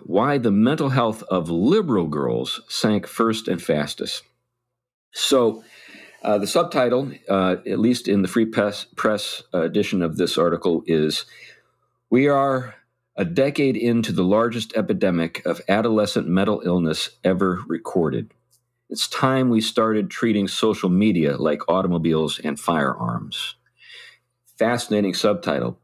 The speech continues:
But let me just summarize briefly, uh, what is being addressed in the article. First of all, this is, um,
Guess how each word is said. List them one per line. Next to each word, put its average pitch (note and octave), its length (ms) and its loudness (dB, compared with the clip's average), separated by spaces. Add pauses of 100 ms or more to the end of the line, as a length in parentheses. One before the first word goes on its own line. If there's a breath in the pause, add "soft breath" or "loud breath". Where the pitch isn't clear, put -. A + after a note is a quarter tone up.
But F3 360 0 (320 loud breath)
let F3 160 -2
me B3 120 -2
just F3+ 460 -4
summarize A2+ 680 0
briefly, F2+ 760 0 (400)
uh, F2 280 2 (180)
what G#2 340 2 (680)
is F#2+ 280 0
being F#2 480 0
addressed F#2 500 0
in F#2 140 0
the E2 120 2
article. D#2+ 340 0
First F3+ 300 -2
of A#2+ 60 2
all, G2 140 4
this C3+ 300 -2
is, A#2 240 0 (580 loud breath)
um, F#2+ 340 2